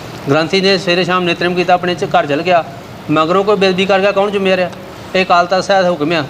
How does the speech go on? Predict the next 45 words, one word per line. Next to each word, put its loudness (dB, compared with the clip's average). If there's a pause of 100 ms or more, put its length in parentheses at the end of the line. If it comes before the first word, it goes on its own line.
(120)
ਤੁਹਾਨੂੰ 0
ਇਸ 0
ਗੱਲ 4
ਦਾ 2
ਪਤਾ 2
ਹੋਣਾ 0
ਸਾਰਿਆਂ 2
ਨੂੰ -4 (480)
ਕਿ 0
ਅਕਾਲ 2
ਤਖਤ 0
ਸਾਹਿਬ 2
ਤੋਂ -4
ਚਿੱਠੀ -4
ਆਈ 2
ਆ, 2 (340)
ਹੁਕਮਨਾਮਾ 2
ਜਾਰੀ 0
ਹੋਇਆ 4
ਵਾ 2 (460)
ਵੀ 2
ਗੁਰੂ 0
ਘਰਾਂ 4
ਦੇ -2
ਵਿੱਚ -2
ਸੇਵਾਦਾਰ 2
ਜਿਹੜੇ -2
ਲਾਗੂ 0
ਹੋਣੇ 0
ਚਾਹੀਦੇ 0
ਆ। 0 (500)
ਚਲੋ 4
ਤੁਸੀਂ 0
ਸੇਵਾਦਾਰ 4
ਨਹੀਂ 0
ਰੱਖ 2
ਸਕਦੇ, 0 (140)
ਤੁਹਾਡੀ 0
ਮਜਬੂਰੀ -2
ਆ, 4
ਤੁਹਾਡੇ 2
ਕੋਲ -4
ਆਮਦਨ 0
ਨਹੀਂ 2
ਹੈਗੀ, -2